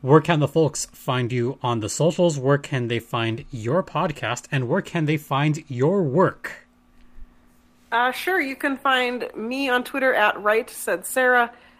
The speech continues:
Speaker 2: This show's on Twitter at Locked On L A Kings, available wherever podcasts are found. You can also hear me on Wednesdays on Locked On N H L, which is our national show,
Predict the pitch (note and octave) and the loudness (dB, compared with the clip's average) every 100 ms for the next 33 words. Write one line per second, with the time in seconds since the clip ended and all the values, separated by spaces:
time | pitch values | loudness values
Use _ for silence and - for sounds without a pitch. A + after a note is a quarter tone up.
0 | _ G3 G3 - C4 C#4+ C#4+ A#3 A3 A#3 | _ -2 -2 0 2 2 4 2 2 0
1 | A3+ F#3+ D#3+ G3 G#3 A3 F#3+ E3+ F3 D#3 | 0 0 2 2 2 2 0 2 0 -2
2 | D#3 - C#4+ D4+ G3+ D#3+ D3+ D#3 D#3 D3+ | -4 -2 -2 -2 -2 -2 0 0 -2 0
3 | A#2+ C3 - D#3 C#3+ F3 D#3+ - - - | -2 -2 0 0 0 -2 -2 -4 -10 -4
4 | D3+ - B3+ C#4+ C4+ A#3+ - - - C4 | -4 2 4 6 4 0 -10 -20 -6 0
5 | C4 C#4+ C#4 B3+ C#4 C4+ B3+ A#3+ A#3+ C4+ | 4 4 4 0 0 2 4 4 4 2
6 | C4+ C4+ B3 A3+ A3+ G#3+ G#3+ G#3 F#3 F#3 | 2 0 2 2 4 2 4 0 0 -4
7 | - A3 D4+ F#3+ E3+ E3 C3+ D#3+ E3 F3 | 0 2 2 0 -4 -6 -4 -4 -4 -6
8 | F3 - D#3+ E3 A#3+ C4 B3 | -6 -6 -6 0 4 4 4